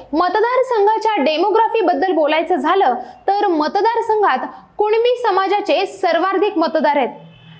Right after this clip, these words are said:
त्यापाठोपाठ पोवार समाज, तेली समाज आणि नंतर अनुसूचित जाती यांचं प्रमाण सर्वाधिक असल्याचं आढळून येतं.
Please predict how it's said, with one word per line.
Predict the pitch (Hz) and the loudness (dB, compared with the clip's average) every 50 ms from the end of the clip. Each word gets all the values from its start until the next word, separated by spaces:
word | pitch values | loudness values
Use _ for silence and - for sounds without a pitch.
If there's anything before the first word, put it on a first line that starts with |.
| - - - | -14 -6 -4
त्यापाठोपाठ | 320 302 339 339 349 311 311 359 427 427 403 403 269 254 254 262 - - - - - - | -2 -2 0 0 0 0 0 0 -2 0 0 0 0 -2 -4 -6 -10 -14 -20 -14 -6 -4
पोवार | 392 392 392 202 480 523 480 - - | -2 -2 0 0 0 0 0 -2 -2
समाज, | 381 302 269 254 233 226 - - - _ _ _ _ _ - | 0 0 0 0 -2 -4 -6 -16 -20 _ _ _ _ _ -4
तेली | - 359 370 381 453 466 | -2 0 2 2 2 2
समाज | 381 - 349 311 285 240 240 - - - - - - | 0 0 0 0 0 -2 -2 -6 -10 -18 -14 -6 -4
आणि | 320 349 392 392 | -2 0 2 2
नंतर | 359 349 381 415 392 466 339 285 - - - - - | 2 2 0 0 0 0 0 0 -2 -6 -8 -6 -2
अनुसूचित | 330 359 381 440 440 415 440 415 415 415 403 269 240 | -2 0 2 0 0 0 0 0 0 0 0 0 0
जाती | 330 311 339 339 339 415 349 311 | 0 -2 -2 -2 -2 0 0 0
यांचं | 330 349 339 339 339 415 415 415 | 0 0 -2 0 -2 -2 -4 -2
प्रमाण | 415 - 370 370 415 427 339 294 381 359 - | -2 -2 -2 0 0 0 0 0 -2 -4 -4
सर्वाधिक | - - 370 320 311 320 359 370 370 381 392 - 359 | -2 -2 0 0 0 0 0 -2 -2 -2 -2 -2 -2
असल्याचं | 320 320 320 311 302 302 339 | -2 -2 -2 -2 0 0 0
आढळून | 311 285 277 285 294 277 269 | 0 0 0 0 0 0 0
येतं. | 254 214 247 | 0 0 -2